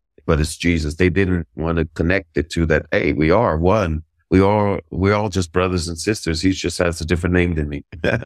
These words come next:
And, and maybe he came as a more enlightened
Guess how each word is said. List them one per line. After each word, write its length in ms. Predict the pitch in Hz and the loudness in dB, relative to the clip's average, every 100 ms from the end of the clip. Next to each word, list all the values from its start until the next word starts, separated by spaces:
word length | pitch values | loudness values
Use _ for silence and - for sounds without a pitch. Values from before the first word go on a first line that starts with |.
| - _ _ _ | -10 _ _ _
And, 180 | 95 90 | 0 0
and 220 | 87 90 | 2 4
maybe 260 | 95 92 87 | 4 4 2
he 160 | 90 | 0
came 300 | 82 87 82 | 0 0 2
as 180 | 80 - | 0 0
a 40 | 82 | 0
more 260 | 78 78 | 0 0
enlightened 720 | 85 78 80 73 73 76 73 | -2 -2 0 -2 -6 -10 -10